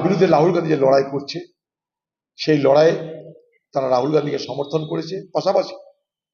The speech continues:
মতুয়া সম্প্রদায়ের মনে এই ভয়টা আছে যে হয়তো তাদের নামও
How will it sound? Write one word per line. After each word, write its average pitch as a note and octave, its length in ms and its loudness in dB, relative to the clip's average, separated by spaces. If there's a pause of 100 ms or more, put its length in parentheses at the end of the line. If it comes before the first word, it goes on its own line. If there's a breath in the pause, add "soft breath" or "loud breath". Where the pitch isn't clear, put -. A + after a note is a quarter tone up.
(280)
মতুয়া E3+ 380 -2
সম্প্রদায়ের F3 420 -2
মনে D#3 140 -2
এই D#3 100 -4 (100)
ভয়টা C#3 300 0
আছে C#3 220 -2 (800)
যে C#3+ 60 -2 (100)
হয়তো D3+ 220 2 (120)
তাদের D#3 280 0
নামও E3 200 0